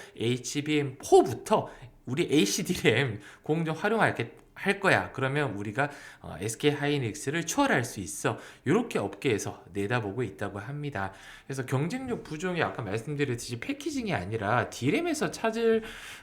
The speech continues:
것으로 보이다 보니까 가장 중요한 이제 베이스 다이에서 경쟁력 강화를, 어, 할 거라고 합니다. 그러면 이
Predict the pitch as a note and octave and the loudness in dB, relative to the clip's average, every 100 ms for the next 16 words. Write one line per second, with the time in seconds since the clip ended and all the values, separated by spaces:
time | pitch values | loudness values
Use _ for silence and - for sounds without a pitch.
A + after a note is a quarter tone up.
0 | - E3+ E3 E3 D3+ A#2+ D#3+ D#3 A#2+ G#2 | -6 -4 0 2 2 4 2 4 2 0
1 | F#2 - F#2+ A#2+ A2 A2+ B2 C3+ D#3+ D3 | -4 -4 0 0 0 -4 -4 -4 -2 -4
2 | - C3+ C3 G2 F2 - A2 E3+ A#3+ - | -6 -6 -4 -6 -8 -6 2 4 2 6
3 | A2 G#2 - - - - - G2+ A2+ B2 | 8 8 4 -14 -20 -20 -6 -4 2 4
4 | A#2+ B2 F#2+ G2 B2+ C#3+ B2 F#2 - G#2 | 4 0 -6 -4 -2 0 0 -2 -6 0
5 | A2 G#2+ E2 - - - - F2+ F2 C#3+ | 0 0 -4 -12 -20 -20 -14 -14 -6 -4
6 | C#3 D#3 C3+ G2+ G2+ B2 A#2 G2+ A#2 A#2 | -2 0 0 0 -4 -6 -4 -6 -4 -6
7 | A#2+ B2 | -4 -6